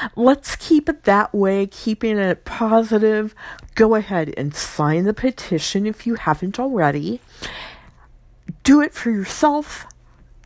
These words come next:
Do it for these young women. Do it for the future of Miss America. I'm Miss Holly.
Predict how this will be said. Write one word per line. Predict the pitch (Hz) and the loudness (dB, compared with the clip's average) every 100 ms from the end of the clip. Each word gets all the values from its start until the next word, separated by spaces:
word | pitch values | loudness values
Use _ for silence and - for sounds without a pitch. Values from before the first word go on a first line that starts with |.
| - - | -18 0
Do | 214 220 | 4 4
it | - | 2
for | - 165 | 0 0
these | 160 208 220 - | 2 0 0 0
young | 190 196 | 0 0
women. | 190 185 185 190 190 - - - - - - - | -2 -2 -2 -4 -8 -14 -20 -20 -20 -20 -18 -10
Do | 151 233 226 | 2 4 4
it | 202 - - - | 0 -10 -20 -20
for | - - 233 | -4 2 2
the | 226 | 2
future | - 254 220 - - - - - - - | 0 0 0 -2 -6 -6 -14 -20 -6 2
of | 220 185 | 2 2
Miss | 196 170 - | -6 -6 -4
America. | 170 143 117 127 - - - - - - - - _ - - - | -4 -2 -2 -2 -2 -2 -2 -14 -20 -20 -20 -20 _ -20 -12 -2
I'm | 156 151 151 151 | 0 2 0 -2
Miss | 151 - | -4 -4
Holly. | 170 147 143 139 | -2 0 0 -2